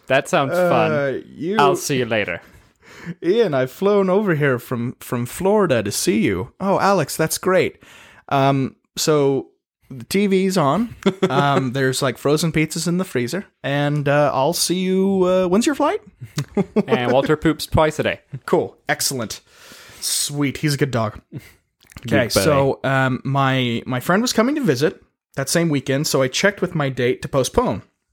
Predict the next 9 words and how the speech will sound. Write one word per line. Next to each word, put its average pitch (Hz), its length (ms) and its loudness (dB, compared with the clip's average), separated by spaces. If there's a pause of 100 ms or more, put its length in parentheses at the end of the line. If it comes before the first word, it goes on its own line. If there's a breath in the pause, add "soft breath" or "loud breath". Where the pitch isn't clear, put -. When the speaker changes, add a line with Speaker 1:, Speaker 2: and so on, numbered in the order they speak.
(540)
Speaker 2:
But 123 100 -4
instead, 220 560 0 (380 loud breath)
he 277 140 2
offered 151 320 2
to 180 40 0
bring 135 280 -2
someone 151 480 2
for 165 240 0
her. - 380 0